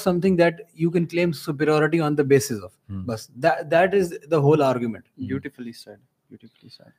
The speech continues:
Speaker 2: وہ کسی نے مذاق میں کہہ رہا تھا، کوئی لکھ کے کہ جتنا چاند پہ چاند ہے، چلے جاؤ، جنت میں تو ہم جائیں گے۔ <laughs> But in any case، uh, like، uh، believers، uh، do not only limit it، uh، for themselves، ہمارے لیے کہ انسان اللہ سبحانہ تعالیٰ کی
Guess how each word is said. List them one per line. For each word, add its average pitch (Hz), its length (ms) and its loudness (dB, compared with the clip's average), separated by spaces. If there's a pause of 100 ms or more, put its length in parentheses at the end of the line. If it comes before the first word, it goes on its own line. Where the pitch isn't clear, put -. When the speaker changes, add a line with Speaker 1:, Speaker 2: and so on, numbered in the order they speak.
(120)
Speaker 2:
وہ 107 100 0
کسی - 260 -2
نے 113 80 0
مذاق 98 360 2
میں 104 100 -2
کہہ 90 160 -2
رہا 95 80 -2
تھا، 107 100 -4
کوئی 101 180 0
لکھ 95 160 -4 (340)
کے 95 120 -12
کہ 120 140 -10
جتنا 113 300 -6
چاند 107 280 -4
پہ 110 40 0
چاند 92 260 -6
ہے، 98 60 -2
چلے 92 300 -4
جاؤ، 95 120 -4
جنت 95 160 -4
میں 98 80 -4
تو 92 120 -4
ہم 92 80 -10
جائیں 92 280 -2
گے۔ - 200 -10
<laughs> 110 200 -10 (1500)
But 120 100 2
in 113 60 -2
any 127 120 -2
case، 104 440 -6
uh, 95 260 -4 (480)
like، 87 360 -12
uh، 85 100 -16
believers، 92 920 -4
uh، 90 180 2
do 90 260 -4
not 98 180 0 (720)
only 98 380 -2
limit 92 300 -4
it، - 200 -8 (640)
uh، 98 100 4 (100)
for 98 60 6
themselves، 117 420 2
ہمارے 90 300 0
لیے 92 160 0
کہ 98 120 -2
انسان 92 320 -2
اللہ 90 200 2
سبحانہ 90 260 -2
تعالیٰ 92 180 0
کی 92 260 0